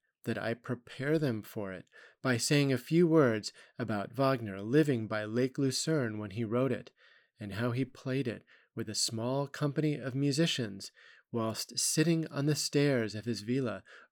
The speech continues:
early in the morning of his wife's birthday, for whom he wrote it as a present.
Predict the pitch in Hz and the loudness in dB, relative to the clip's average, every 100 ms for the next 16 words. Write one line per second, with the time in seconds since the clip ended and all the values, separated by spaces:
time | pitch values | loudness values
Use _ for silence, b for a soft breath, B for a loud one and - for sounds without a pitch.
0 | - 135 160 165 165 - 151 143 143 139 | 0 6 8 10 6 4 2 4 4 4
1 | 120 - 110 117 107 101 101 113 135 131 | 0 -4 -8 -6 -6 -6 -4 -2 -2 -2
2 | - 113 107 110 - 101 92 87 _ b | -8 -8 -8 -8 -10 -12 -12 -12 _ b
3 | - 120 107 131 127 127 107 123 139 98 | -6 -4 0 0 0 -2 2 2 2 0
4 | - _ _ _ 110 98 - - 110 104 | -6 _ _ _ -14 -12 -14 -14 -10 -10
5 | 95 - | -12 -18